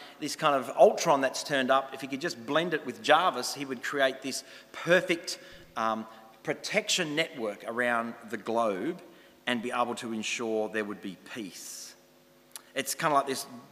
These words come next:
gatekeeper program that would protect Earth. Uh, if you're into the, the Marvel series, you'll know that the, the previous movie, there was this awful enemy that invaded from outer space and nearly threatened to destroy the entire planet,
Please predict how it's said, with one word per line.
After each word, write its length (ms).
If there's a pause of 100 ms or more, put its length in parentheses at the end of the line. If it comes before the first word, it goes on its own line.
(140)
gatekeeper 680 (140)
program 500 (220)
that 120
would 140
protect 540
Earth. 480 (420)
Uh, 160
if 100
you're 120
into 160
the, 280
the 80
Marvel 280
series, 320
you'll 100
know 180
that 220
the, 140
the 100
previous 440
movie, 280
there 140
was 80
this 180 (160)
awful 460 (200)
enemy 280
that 140
invaded 420
from 140
outer 180
space 460
and 120
nearly 240
threatened 320
to 60
destroy 400
the 80
entire 360
planet, 360